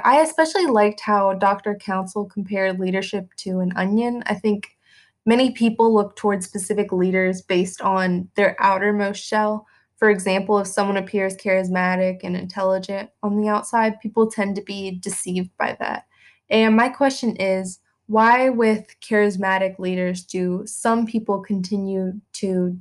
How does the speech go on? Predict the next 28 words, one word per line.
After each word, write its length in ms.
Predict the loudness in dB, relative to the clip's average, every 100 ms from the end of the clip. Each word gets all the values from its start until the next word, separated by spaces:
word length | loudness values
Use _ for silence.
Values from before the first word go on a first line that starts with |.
| _
defend 420 | -4 0 0 2 2
these 160 | 0
people 260 | -4 -2 -2
if 140 | 0
they 120 | 0
do 200 | 0 -2
something 340 | -4 -6 -6 -6
that 160 | -8
could 120 | -6 -6
be 120 | -4
considered, 500 | -6 -4 -4 -4 -6
like, 200 | -10 -6
morally 480 | 0 2 0 -2 -6
wrong? 460 | -4 -2 -4 -8 _ _ -20 -20 _
For 120 | 4
example, 380 | 4 4 2 0
sometimes 380 | 0 0 0 0
you'll 160 | -2
hear 260 | -2 2 2
about, 400 | 2 0 -2 -4
like, 260 | -12 -12 _ _ _
political 540 | -2 2 2 0 -2 -2
leaders 400 | -2 -2 -4 -4
saying 240 | -4 -2
something 380 | -4 -6 -6 -8
controversial 960 | -6 -6 -4 -2 -2 0 -2 -2 -2 -6
in 160 | -8
private, 600 | -2 0 2 2 0 -2